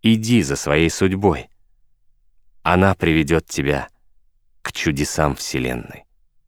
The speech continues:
И всегда следуй за чудесами Вселенной, поскольку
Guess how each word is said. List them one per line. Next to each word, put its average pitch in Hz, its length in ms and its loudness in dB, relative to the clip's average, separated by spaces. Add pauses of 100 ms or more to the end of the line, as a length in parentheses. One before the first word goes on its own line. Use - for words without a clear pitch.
(440)
И 98 100 0
всегда 127 500 -2
следуй 95 600 2 (400)
за 71 260 0
чудесами 95 640 0
Вселенной, 78 760 -2 (1300)
поскольку 92 680 0